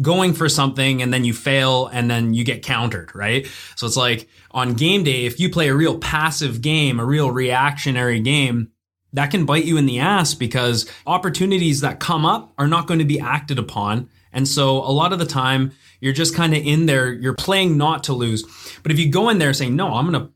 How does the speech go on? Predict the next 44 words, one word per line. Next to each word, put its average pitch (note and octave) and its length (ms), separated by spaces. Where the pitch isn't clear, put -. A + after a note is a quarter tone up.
I'm C#3 100
gonna E3 120
play D#3 240
to B2+ 80
win, C#3+ 260
and A#2+ 160
I'm E3+ 280
gonna D3+ 180
be C3+ 120
the C3 120
one B2+ 180
who B2+ 100
gets B2 240
the C3 100
offensive A2+ 460
cycles. A2 480
I'm E3+ 200
gonna E3 160
be C3+ 100
the C3 80
one B2 200
who B2 140
goes B2 280
in B2 100
there A#2+ 220
and, A2 260
and, A#2+ 340
uh, A2 260
when C3 200
I A#2 80
see E3 180
an D#3+ 80
opportunity, D3+ 720
or B2 200
if A#2+ 140
I A#2 120
create B2 360
an D3+ 100
opportunity, D3+ 460
I'm A#2 120
gonna A#2 240
act C#3+ 380
on G2+ 200
it." G#2+ 200